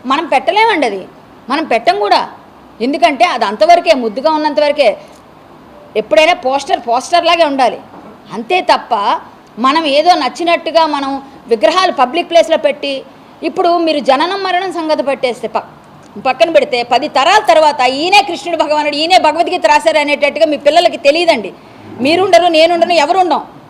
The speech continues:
పది తరా-, పది తరాల తర్వాత ఇతనే శ్రీకృష్ణ భగవానుడు, ఇతనే గీతాచార్యుడు, ఇదిగోండి ఈయనే రాశారు అని చెప్తే ఏంటి? ఇదిగోండి నేను చేసిన పోరాటం Google-లో కూడా మీకు దొరుకుతుంది. ప్రతి దగ్గర కూడా Google-లో కూడా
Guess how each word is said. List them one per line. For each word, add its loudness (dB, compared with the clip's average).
పది 0
తరా-, 4
పది 0
తరాల 4
తర్వాత 2
ఇతనే 0
శ్రీకృష్ణ -6
భగవానుడు, -2
ఇతనే 0
గీతాచార్యుడు, 2
ఇదిగోండి 2
ఈయనే 2
రాశారు 0
అని 2
చెప్తే 0
ఏంటి? -2
ఇదిగోండి -2
నేను -6
చేసిన 0
పోరాటం -4
Google-లో 2
కూడా 2
మీకు -4
దొరుకుతుంది. -4
ప్రతి 0
దగ్గర 2
కూడా 2
Google-లో -2
కూడా 0